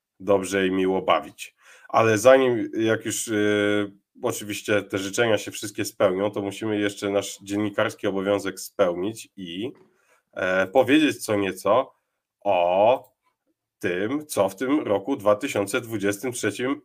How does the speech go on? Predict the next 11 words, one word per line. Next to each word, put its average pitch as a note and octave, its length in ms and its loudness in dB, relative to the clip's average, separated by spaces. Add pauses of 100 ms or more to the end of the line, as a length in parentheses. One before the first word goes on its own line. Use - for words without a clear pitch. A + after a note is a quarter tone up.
wydarzyć G#2+ 580 2
się G#2 300 0 (380)
może. G2 460 0 (640)
I G2+ 420 -6 (460)
przygotowaliśmy G#2+ 480 -2
sobie G#2 180 -2
nawet G2+ 220 0
taką G2+ 400 -2
listę A2 360 -4
takich - 340 -10
pytań, C#3 380 0